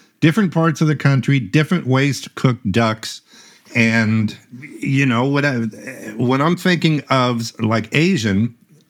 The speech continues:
I'm thinking Asian curry. That's just, it, I didn't, I don't put a hundred recipes in front of me and say, "Gosh, I wonder if this one will, will work." It's mostly just inspiration for me.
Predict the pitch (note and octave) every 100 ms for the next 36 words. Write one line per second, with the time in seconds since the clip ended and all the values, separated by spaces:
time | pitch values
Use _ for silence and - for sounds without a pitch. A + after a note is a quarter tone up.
0 | - A#2 B2 - B2+ B2 A#2+ A#2 A#2 B2+
1 | G#2 A#2+ A2 - A#2 F#2 D2+ - - -
2 | - - B2+ - - C3 A#2+ - - A#2
3 | A2 - A2 A2+ D#3 D#3 - C3 D#3+ E3+
4 | - - _ _ D#3 D3 - _ _ -
5 | A2+ C#3+ C#3 B2+ C3 - G2+ A#2 G#2+ G#2
6 | G2+ A#2+ A#2+ G#2 G2+ G2+ - G#2 F#2+ F2+
7 | - - - - - A2+ - A2+ A2+ A#2
8 | A2+ G#2+ A2 G2+ G#2+ G2+ F#2+ F2 _ _
9 | - G2+ G2 F#2 E2+ D2 - - - -
10 | - A#2+ A#2 D3+ G#3+ A3+ G3 D3 D3 -
11 | - C#3+ E3+ - C#3 C3+ B2 - A2+ -
12 | G#2+ G#2+ B2+ D3